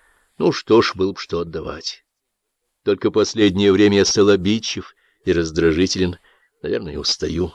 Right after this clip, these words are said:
К концу всегда устаешь. Это хорошая усталость. Вот и все о нашем городе. Внизу засмеялась женщина. «Смотрите, как светится вода!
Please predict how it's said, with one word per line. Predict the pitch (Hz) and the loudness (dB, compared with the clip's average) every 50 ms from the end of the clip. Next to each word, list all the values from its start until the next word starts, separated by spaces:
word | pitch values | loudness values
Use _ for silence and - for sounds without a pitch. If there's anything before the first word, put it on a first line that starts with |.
| _ _ _ _ _ _ _ _ _ _ | _ _ _ _ _ _ _ _ _ _
К | - | -6
концу | - 90 80 - - 85 | -6 -4 -4 -4 -6 -6
всегда | - - - 80 73 71 85 90 | -6 -6 -8 -8 -6 -4 -2 -2
устаешь. | 90 85 - - 85 85 85 82 - - - - | 0 -2 -2 -4 -4 -4 -4 -4 -4 -6 -6 -8
Это | 85 - - 80 | -12 -14 -12 -14
хорошая | - - - - 82 82 87 - - - 82 82 | -14 -14 -8 -4 -4 -2 -2 -4 -6 -6 -6 -6
усталость. | - - - 82 78 80 80 - - - - - _ _ _ _ _ _ _ | -6 -6 -6 -4 -4 -4 -2 -4 -6 -6 -8 -12 _ _ _ _ _ _ _
Вот | 175 180 - - - - _ _ _ _ _ _ _ _ _ _ | -2 -2 -2 -4 -12 -20 _ _ _ _ _ _ _ _ _ _
и | 85 76 | -10 -6
все | - - - - 101 104 | -6 -4 -2 0 0 -2
о | 90 | -2
нашем | 92 95 92 - - 85 85 82 | -4 -10 -10 -10 -10 -10 -12 -12
городе. | - - 67 - - - - - - _ _ _ _ _ _ _ _ _ _ _ _ _ _ _ _ _ _ _ _ _ _ _ _ _ _ _ _ _ _ _ _ _ _ - - _ _ _ _ _ _ _ _ _ | -12 -10 -12 -12 -14 -18 -20 -20 -20 _ _ _ _ _ _ _ _ _ _ _ _ _ _ _ _ _ _ _ _ _ _ _ _ _ _ _ _ _ _ _ _ _ _ -20 -20 _ _ _ _ _ _ _ _ _
Внизу | 95 95 107 117 120 113 107 131 131 | -2 0 2 2 2 2 4 4 4
засмеялась | 117 104 - - 113 107 113 113 113 113 110 95 | 4 2 2 0 2 4 6 6 6 6 6 4
женщина. | 90 101 101 101 98 - - - 95 95 98 | 4 4 4 4 4 2 0 0 -2 -2 -2
«Смотрите, | - - 113 131 165 190 - - 190 226 254 247 208 - 208 | -2 0 2 4 4 4 2 2 2 2 2 2 2 0 0
как | - 233 226 208 - | 2 2 2 2 2
светится | - - 202 226 220 220 226 202 - - - 202 | 0 -2 0 0 2 2 2 0 0 2 4 4
вода! | 190 185 147 143 120 98 | 4 6 4 4 2 2